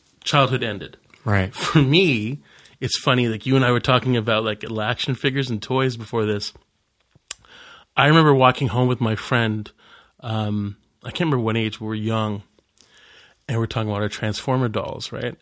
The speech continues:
Speaker 1: And he's like, "Yeah, but you don't play with yours anymore." And I was like, "Oh, yeah, no, no, of course not." And I remember,
Speaker 2: <laughs>
Speaker 1: yeah,
Speaker 2: Yeah.
Speaker 1: and I remember going home, I remember going home, man,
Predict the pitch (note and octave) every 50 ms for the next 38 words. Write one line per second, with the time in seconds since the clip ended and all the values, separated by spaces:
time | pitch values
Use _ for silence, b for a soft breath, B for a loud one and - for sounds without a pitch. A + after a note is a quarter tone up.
0 | _ _ - - A2+ A2 G2 F#2 B2 B2+ A2+ A2+ A#2 A2 A2 G#2+ - - - b
1 | b b b b F3+ D3 B2 C#3 F3+ F#3+ E3 C#3 - - C#3 A#2 G2+ - A2+ G2+
2 | G#2+ G#2+ G2+ - - - - - C#3+ C#3 - _ _ - - C3 C#3+ C#3+ C3 A#2+
3 | G#2+ - - G3+ A#3 E3+ B2+ B2+ C#3 C#3 A#2+ A2+ A2+ B2+ C#3 C3+ A#2 G#2 A#2 B2
4 | - - - - C3 B2 - - - - - B B B B B B B2 C3+ C#3
5 | D#3+ E3 D#3+ C3+ - F4+ - - - - - D3+ - - - - - D#3 - B2+
6 | C3 C3 C3+ C#3+ D3+ D#3+ F3 G#3+ A3+ E3 F#3 G#3+ E3 D#3+ D3 C3 C#3 D3 D#3 F#3
7 | A#3 B3 - - B2+ C3+ E3+ G3 F#3+ F3+ F3 F3 F3 E3 D3+ F3 F#3+ F#3 E3+ D3
8 | C#3+ C#3+ D3 D3